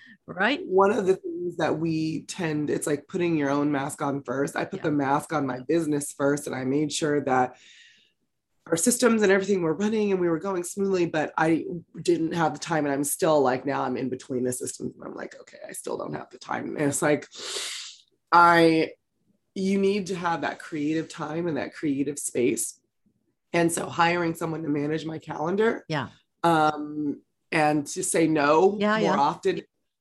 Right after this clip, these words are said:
Speaker 2: be focused on,
Speaker 1: Yeah, yeah.
Speaker 2: "This is exactly what I need to do, and I don't need to do all the other things," that I would have done that a lot
Speaker 1: So when
Speaker 2: earlier.
Speaker 1: are we going to write a book? Come on. <laughs> I'm waiting for you.
Speaker 2: Oh, you're waiting for me.
Speaker 1: Yep.
Speaker 2: That, that's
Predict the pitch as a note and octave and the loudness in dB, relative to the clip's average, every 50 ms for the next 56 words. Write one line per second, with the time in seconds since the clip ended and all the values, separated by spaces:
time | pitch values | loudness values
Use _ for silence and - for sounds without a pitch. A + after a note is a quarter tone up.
0 | _ _ E3 D#3+ D3 - - D#3+ D#3 D3 - E3 D#3 - - D#3 D3 D3 D3 F3+ | _ _ -14 -14 -12 -10 -8 -8 -8 -6 -6 -8 -8 -6 -6 -4 -4 -2 0 0
1 | F3+ F#3+ G#3 F#3 D#3+ F3+ - _ - E3+ F3 F3 F3 E3 C#3+ D#3 D3 - D#3+ D#3 | 0 -2 -2 -4 -6 -8 -10 _ 2 2 4 4 4 2 2 0 -4 0 0 0
2 | D#3 - - D#3 D3 D#3+ D#3 D3+ D3+ D3 - - - D#3 D#3+ D#3+ D#3 D3+ C#3+ D3 | 0 0 -2 0 2 2 2 2 2 2 0 -2 -4 -4 -2 -2 -2 -2 -4 -4
3 | C3+ D3+ D3 D3+ D#3 D#3+ D#3 D3 C#3 C#3+ D3+ D3 C3 D3+ D3 C#3+ C#3+ C#3+ D3+ C#3+ | 0 2 2 4 4 2 2 2 2 0 0 0 -2 0 0 0 0 0 0 0
4 | C#3 C#3 C#3 C#3 C#3 C#3 D#3 D#3 D#3+ - F3 E3+ E3 F3 F#3+ F#3+ D#3 - D3+ D3 | 0 0 0 -2 -4 -6 -4 -4 -4 -4 -2 -2 0 0 -2 -4 -4 -2 -2 -2
5 | - - - C#3+ - - F3 E3 D#3+ E3 D#3 C#3+ C#3 C#3 A#2 G#2 F#2+ D#2+ E2+ F2 | -2 -2 -4 -6 -4 -2 -2 0 0 0 0 -2 -4 -6 -6 -4 -4 -4 -4 -2
6 | - - - - C#4+ C#4 D4 E4+ F#4 F#4 G4 F#4 E4+ D4 C#4+ C#4 C4+ C4 B3 B3 | -2 -2 0 4 4 6 6 6 4 4 4 4 2 2 2 2 0 0 0 0
7 | A#3+ A3 G3+ G3+ G3 E3 - C3+ - - - - - _ _ _ _ - B3 C#4+ | 0 2 2 2 0 -2 -4 -6 -6 -8 -12 -18 -18 _ _ _ _ -6 -2 0
8 | C4 B3 B3+ B3+ - _ _ - C#4 D4 - - - G#4 G#4 - - C#4 D#4 D4+ | 0 0 -2 -6 -12 _ _ 0 2 2 2 2 2 2 2 2 4 4 4 6
9 | C#4+ C#4 C#4 D4 D4+ D4 C#4+ - A#3 B3 A#3 A#3+ - - C4+ C4+ B3+ A#3 C4 _ | 6 6 6 8 8 6 6 6 6 4 6 6 4 2 0 -8 -12 -12 -12 _
10 | - C#4+ - - - A#3+ A#3 - _ - - G#3 A#3 A3+ A3 A3+ A#3 A#3 B3+ C4 | -8 -8 -8 -8 -10 -10 -10 -10 _ -10 -2 4 6 8 8 10 8 8 8 6
11 | C4 C4 B3+ A#3 A#3+ A3+ A3 G#3 G#3+ G3 F#3+ F#3+ F#3 F#3 - - - F#3+ G#3 G#3 | 4 4 4 4 2 4 6 6 8 8 6 4 2 -2 -4 -6 -4 -2 0 0
12 | G3 G3+ | -2 -4